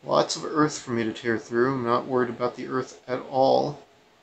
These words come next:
Uh, let's see. Four five, three five, three five. Yeah, this looks like a lineup I can handle.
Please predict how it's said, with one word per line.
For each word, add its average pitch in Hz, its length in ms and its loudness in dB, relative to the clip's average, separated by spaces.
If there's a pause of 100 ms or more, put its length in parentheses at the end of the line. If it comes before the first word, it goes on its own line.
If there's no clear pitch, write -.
(1300)
Uh, 147 340 0
let's - 200 -4
see. 139 340 -2
Four 143 280 -8
five, 147 720 -2 (640)
three 151 200 -6
five, 143 340 -4
three 147 160 -4
five. 143 720 2 (200)
Yeah, 175 260 2 (280)
this 147 300 -2
looks 175 160 -2
like 165 100 -2
a 160 40 -6
lineup 160 300 2
I 147 80 2
can 143 120 -6
handle. 123 360 -2